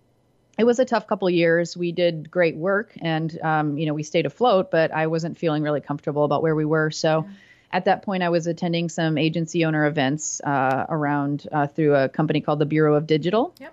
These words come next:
Speaker 1: And I had, um, I was just loving the interaction I had with really s-, getting some of the,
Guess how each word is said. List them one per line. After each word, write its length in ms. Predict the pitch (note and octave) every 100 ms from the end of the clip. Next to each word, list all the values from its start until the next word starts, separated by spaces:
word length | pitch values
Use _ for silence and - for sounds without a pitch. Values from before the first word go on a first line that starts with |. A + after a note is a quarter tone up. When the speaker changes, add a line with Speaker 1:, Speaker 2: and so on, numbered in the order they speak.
| G3+
Speaker 1:
And 400 | E3+ E3+ E3+ - _ _
I 100 | -
had, 300 | F#3+ F#3 F3 -
um, 300 | E3+ E3 E3
I 60 | F3
was 180 | F3+ E3+
just 200 | G#3 G3
loving 420 | F3+ F#3+ G3 F#3
the 440 | E3+ E3 E3 D#3+
interaction 600 | D#3+ F3+ E3 D#3 D3+ F#3+
I 120 | E3+ D#3+
had 340 | D#3+ D3+ D3+
with 200 | D3+ D3
really 420 | D#3+ F3 F3 D#3+ D#3
s-, 160 | - F3+ D#3
getting 420 | G3 F#3 F3 E3
some 200 | - E3+
of 80 | D3
the, 200 | D3